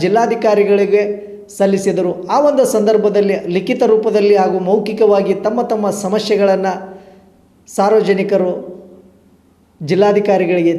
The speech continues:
ತಿಳಿಸಿಕೊಟ್ರು. ಈ ಒಂದು ಸಂದರ್ಭದಲ್ಲಿ ಜಿಲ್ಲಾಧಿಕಾರಿಗಳು ಕೆಲವೊಂದು ಸಮಸ್ಯೆಗಳನ್ನ ತಕ್ಷಣದಲ್ಲಿ, ಅಂದರೆ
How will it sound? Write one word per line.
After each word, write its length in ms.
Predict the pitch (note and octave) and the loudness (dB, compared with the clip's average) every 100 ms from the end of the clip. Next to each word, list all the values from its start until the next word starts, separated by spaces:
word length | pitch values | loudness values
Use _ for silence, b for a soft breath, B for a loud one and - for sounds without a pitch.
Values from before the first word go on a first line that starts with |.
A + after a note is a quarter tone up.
| F3 | 0
ತಿಳಿಸಿಕೊಟ್ರು. 580 | G#3 G#3 G3+ G3 G3+ F#3+ F3+ | 0 0 -2 -2 -2 -4 -2
ಈ 40 | C4+ C#4 | 0 2
ಒಂದು 160 | B3 A#3 | 2 0
ಸಂದರ್ಭದಲ್ಲಿ 580 | G#3 G3+ G3+ G3 G3 G3 D#3 | 0 0 0 0 0 0 0
ಜಿಲ್ಲಾಧಿಕಾರಿಗಳು 760 | F3 A3+ A#3 A3+ G#3+ G3 F#3+ F#3 E3 - - | 0 2 2 0 0 2 2 0 -2 -8 -4
ಕೆಲವೊಂದು 420 | G3+ A#3 C4+ C#4+ B3+ - | 0 2 2 2 2 2
ಸಮಸ್ಯೆಗಳನ್ನ 600 | G#3 A3 A3 G#3 G#3+ G#3 G3+ G3+ - B B B - | 0 -2 0 2 2 0 -4 -6 -12 B B B -4
ತಕ್ಷಣದಲ್ಲಿ, 520 | A3 A3+ A#3+ A#3 G#3+ F#3 | -4 0 2 4 2 2
ಅಂದರೆ 260 | G#3+ A3+ | 2 2